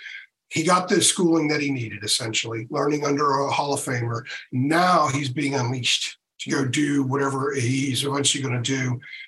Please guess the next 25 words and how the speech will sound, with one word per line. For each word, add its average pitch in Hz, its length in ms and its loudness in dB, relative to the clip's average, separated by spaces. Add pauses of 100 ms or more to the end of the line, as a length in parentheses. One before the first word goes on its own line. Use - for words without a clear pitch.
(100)
a-, 139 260 2
as 143 180 2
a 139 60 -2
coach. 123 360 -2
He's 131 140 -2
more 151 160 2
suited 135 500 2 (320)
for 151 100 0
the 131 80 0
N 131 100 0
F 123 140 -2
L. 135 200 2
So 175 180 2
as 165 80 4
far 233 180 6
as 190 80 4
our 202 80 6
site 202 300 4
goes, 190 200 2
we're 160 120 -2
tar 202 240 4
heel 190 180 2
illustrated 180 380 0
dot 170 180 0
com. 175 340 2